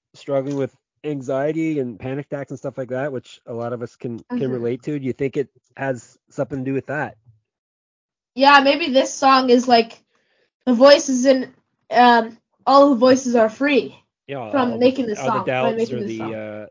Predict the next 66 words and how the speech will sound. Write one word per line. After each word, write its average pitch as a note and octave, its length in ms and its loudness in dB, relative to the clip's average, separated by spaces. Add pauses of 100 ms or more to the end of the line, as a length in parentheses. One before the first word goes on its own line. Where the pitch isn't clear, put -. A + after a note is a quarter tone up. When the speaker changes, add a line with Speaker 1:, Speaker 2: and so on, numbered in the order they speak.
Speaker 1:
fears, B2+ 420 -8
or, A2 120 -10
or G#2+ 420 -12
he's A#2 160 -16
got B2+ 200 -10
this A2+ 140 -20
toxic A2+ 460 -12
person A2+ 320 -12
out G#2+ 80 -12
of G#2 80 -14
his G2 100 -18
life, G#2 300 -12
and G2 160 -18
he's G2 400 -20
Speaker 2:
Yeah, C4+ 140 0
Speaker 1:
feeling A3+ 80 6
Speaker 2:
he's A#3 120 0
Speaker 1:
better A3 120 -2
about C4 120 4
Speaker 2:
getting B3 180 -2
Speaker 1:
things? A3+ 100 -2
Speaker 2:
it - 80 -8 (220)
out, G#3+ 160 -4 (220)
uh, A3+ 220 -6
or D4 180 6
he's D4+ 160 -2
getting C#4 300 -2
it B3 80 4
out A#3+ 280 4 (220)
in B3 160 2
the A#3 100 0
song G#3+ 440 0
by G3+ 420 -4
m-, A3 160 -10
writing A#3 280 2
the G#3+ 100 -8
song. A#3 420 2 (340)
Speaker 1:
Yes, C3 380 -4 (320)
very G2 220 -12
good, A#2 240 -6 (160)
very G#2+ 100 -14
good G#2 120 -12
point. G#2+ 200 -10
If, A#2+ 220 -6
if C#3+ 140 0
it D3 40 0
was C#3 160 2
a B2+ 180 2
Chris C#3+ 300 2
song, B2+ 300 -4
then A2 240 -8
it, G#2+ 260 -12
it A#2 40 -14
would A2 180 -10
be, G#2 280 -10
uh, G2 160 -12
there'd G#2 160 -10
be G#2+ 120 -10
some G#2+ 180 -12
jokes G2+ 300 -8
in G#2+ 80 -12
there F#2+ 100 -10
that, F#2 240 -12
that F#2 160 -16
we, F#2+ 180 -16
uh, F2+ 220 -16